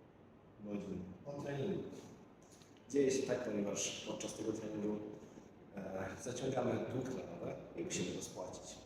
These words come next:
Nasz organizm potrzebuje ogromnej ilości energii, by naprawić nasze mięśnie, które zostały uszkodzone, by właśnie uzupełnić tlen w komórkach. I dlatego w czasie snu, czy też po treningu, nadal nasz organizm spala więcej kalorii, więc ma on kolejne zalety.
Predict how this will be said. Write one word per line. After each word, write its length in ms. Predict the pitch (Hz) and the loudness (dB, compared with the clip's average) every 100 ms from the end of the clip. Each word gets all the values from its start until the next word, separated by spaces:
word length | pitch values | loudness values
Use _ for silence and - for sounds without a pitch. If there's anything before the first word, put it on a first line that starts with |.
| - | -6
Nasz 180 | - | -4
organizm 300 | 113 104 101 | -2 -2 -4
potrzebuje 380 | - 101 104 92 | -4 -6 -4 -4
ogromnej 600 | 95 - 101 95 92 - | -4 -4 -4 -4 -6 -6
ilości 280 | 107 101 - | -4 -2 -2
energii, 300 | 101 98 - - - - | -2 -4 -6 -10 -14 -14
by 40 | - | -12
naprawić 320 | 120 139 135 | -10 -8 -8
nasze 180 | - 117 110 | -4 -4 -4
mięśnie, 280 | 107 - 92 | -4 -6 -8
które 220 | - 101 | -10 -10
zostały 300 | 90 - 90 | -8 -6 -2
uszkodzone, 480 | 90 90 - - - - - - - - | -2 -2 -6 -10 -12 -14 -16 -16 -16 -2
by 240 | 95 87 - - - - - | 2 4 2 -4 -10 -14 -12
właśnie 260 | - - - | -6 -6 -6
uzupełnić 460 | - - - 110 - | -8 -8 -6 -6 -4
tlen 160 | - 95 | -4 -6
w 140 | 190 | -8
komórkach. 460 | - - - - - - - - - - - | -10 -12 -12 -14 -14 -16 -18 -18 -18 -12 0
I 120 | 101 | 0
dlatego 400 | - 107 107 95 - - | 4 2 2 0 -2 -8
w 80 | - | -6
czasie 300 | - 107 - - | -2 -2 -2 -4
snu, 380 | - 107 104 101 - - | -4 -2 0 -2 -4 -6
czy 100 | 107 90 | -4 -4
też 160 | - - | -4 -8
po 180 | - | -8
treningu, 360 | - - 196 - - - - - | -4 -2 -2 -4 -8 -8 -16 -4
nadal 400 | 160 135 107 95 - - | 4 6 8 6 2 -4
nasz 180 | 101 - | -4 -4
organizm 360 | 95 - - - | -6 -6 -6 -8
spala 200 | - 85 - - | -6 -8 -8 -12
więcej 220 | - - | -12 -12
kalorii, 380 | - 127 113 104 - - - - 156 | -8 -4 -4 -4 -8 -12 -14 0 8
więc 240 | 160 - | 8 8
ma 240 | 101 101 | 4 4
on 120 | - - - | 2 -2 -4
kolejne 300 | 98 98 95 | -2 2 2
zalety. 320 | 104 104 - | 2 0 -2